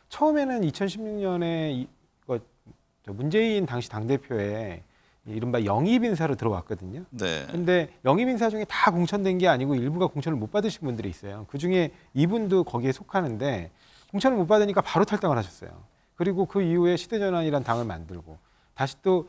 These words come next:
Speaker 1: 비례정당이라는 비판이 굉장히 많았지만 비례정당이 구성되자마자 다시 탈당해서 비례정당에 참여했다가 다시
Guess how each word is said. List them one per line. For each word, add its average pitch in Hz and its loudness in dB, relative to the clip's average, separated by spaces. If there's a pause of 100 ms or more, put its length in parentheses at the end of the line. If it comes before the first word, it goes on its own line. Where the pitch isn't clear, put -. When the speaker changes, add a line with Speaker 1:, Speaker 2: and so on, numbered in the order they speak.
(120)
Speaker 1:
비례정당이라는 190 2
비판이 156 -6
굉장히 139 -2
많았지만 147 -2
비례정당이 151 0
구성되자마자 123 -2 (200)
다시 - -2
탈당해서 175 -2
비례정당에 113 -4 (520)
참여했다가 123 -2
다시 110 -12